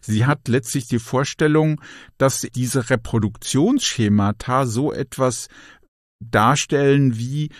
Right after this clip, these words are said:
es muss gelingen, und zwar so gelingen, dass dann eben alles aufgeht und sich löst. Meiner Meinung nach versucht Marx ja gerade mit den Reproduktionsschemata zu zeigen, dass unter den,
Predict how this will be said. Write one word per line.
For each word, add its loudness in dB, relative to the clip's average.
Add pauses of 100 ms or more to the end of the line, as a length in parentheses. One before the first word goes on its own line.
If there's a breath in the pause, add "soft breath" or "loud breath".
(120)
es -2
muss 4
gelingen, 6
und 0
zwar 2
so 4
gelingen, 0
dass -2
dann 0
eben -2
alles -2
aufgeht 2
und 2
sich -6
löst. 0 (180)
Meiner 2
Meinung 2
nach 2 (640 loud breath)
versucht 0
Marx 2
ja 2
gerade 0
mit 2
den 4
Reproduktionsschemata 0
zu -4
zeigen, 0 (380 loud breath)
dass 2
unter 2
den, 2